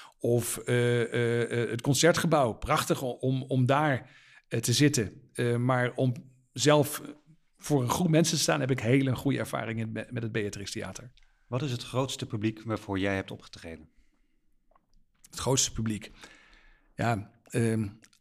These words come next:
Speaker 1: als het, als het, eh, live is, dan denk ik ongeveer vijfduizend mensen. Dat was een keer in, eh, Arnhem in die, eh, eh,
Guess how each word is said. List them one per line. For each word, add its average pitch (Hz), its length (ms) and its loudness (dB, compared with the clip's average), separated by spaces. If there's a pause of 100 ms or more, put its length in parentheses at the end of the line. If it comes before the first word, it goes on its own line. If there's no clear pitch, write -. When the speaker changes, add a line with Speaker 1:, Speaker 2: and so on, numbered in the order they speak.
(140)
Speaker 1:
als 120 200 2
het, - 100 0
als 120 180 2
het, 117 280 -2
eh, 123 240 -2
live 151 440 4
is, - 500 4
dan 131 160 2
denk 127 180 2
ik 120 160 -12
ongeveer 127 340 0
vijfduizend 113 640 -2
mensen. 180 540 -4
Dat 120 160 -14
was 110 200 -2
een 110 100 -4
keer 110 480 -4
in, 110 320 -4
eh, 110 220 -6
Arnhem 127 420 -2
in 117 180 -6
die, 110 320 -6
eh, 104 420 -8
eh, 98 60 -10